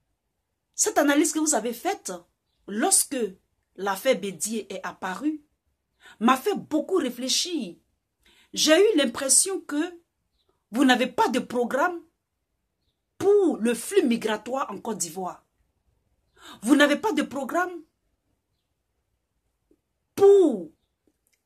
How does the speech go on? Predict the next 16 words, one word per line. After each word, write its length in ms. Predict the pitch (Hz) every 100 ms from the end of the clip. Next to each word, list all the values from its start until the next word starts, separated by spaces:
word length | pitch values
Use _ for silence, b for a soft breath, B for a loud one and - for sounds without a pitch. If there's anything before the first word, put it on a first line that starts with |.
| _
calibrer, 800 | - 262 254 214 233 320 381 - _ _ _ _ _ _ _ _ _ _ -
pour 320 | 415 415 294
équilibrer 800 | 262 254 - 247 226 254 294 349 339 _ _ _
l'immigration 920 | 185 208 240 226 - 220 214 294 311
en 80 | 185
Côte 200 | - 190
d'Ivoire. 380 | 185 156 160 151 _ _ _ _ _ _ _ _ _ _ _ _ _ _ _ _ _ _ _ _ _ _ _ _ _ _ _ b b
Et 100 | 320
donc, 220 | 440 466
je 120 | -
fais 200 | 294 403
cette 200 | 415 370
vidéo 520 | 185 220 262 349 392 _ _ _ _ _ _ _ _ _ _ _ _ _ _ _ _ _ _ _ _ _ _ _
pour 180 | 302 339
essayer 360 | 339 - 403 262
de 180 | 254